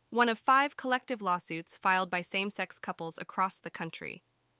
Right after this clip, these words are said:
arguing that the ban on same-sex marriage violates the Constitution. Finally, a documentary film about Ukrainian President Zelensky aimed at raising awareness of Russia's ongoing invasion of Ukraine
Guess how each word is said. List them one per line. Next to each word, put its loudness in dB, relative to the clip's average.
arguing 6
that -4
the 0
ban 2
on -2
same-sex -2
marriage -2
violates 0
the -8
Constitution. -8
Finally, 4
a -2
documentary 2
film -4
about -2
Ukrainian -2
President -4
Zelensky -2
aimed -2
at -4
raising -4
awareness 0
of -8
Russia's -4
ongoing -4
invasion -2
of -10
Ukraine -12